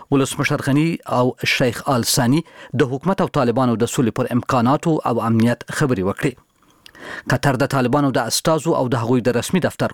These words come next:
کوربه دی. ټاکل شوی چې د افغانستان د سولې لپاره د امریکا د حکومت ځانګړی استازی زلمی خلیلزاد د فبروري په پنځه ویشتمه نیټه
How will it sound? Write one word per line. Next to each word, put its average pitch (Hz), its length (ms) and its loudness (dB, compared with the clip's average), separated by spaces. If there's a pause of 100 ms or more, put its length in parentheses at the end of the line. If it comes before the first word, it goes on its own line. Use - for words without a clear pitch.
کوربه 131 280 0
دی. - 80 -12 (500)
ټاکل 131 280 0
شوی 151 200 2
چې 139 140 -2
د 131 80 2
افغانستان 139 420 0
د 123 140 0
سولې 143 240 2
لپاره 139 340 0
د 120 140 0
امریکا 127 300 0
د 127 100 0
حکومت 123 360 0
ځانګړی 127 400 2
استازی 156 440 0 (460)
زلمی 147 340 2
خلیلزاد 113 500 0 (420)
د 131 120 0
فبروري 156 520 2
په 147 180 -4
پنځه 127 360 2
ویشتمه 123 520 0
نیټه 107 220 -2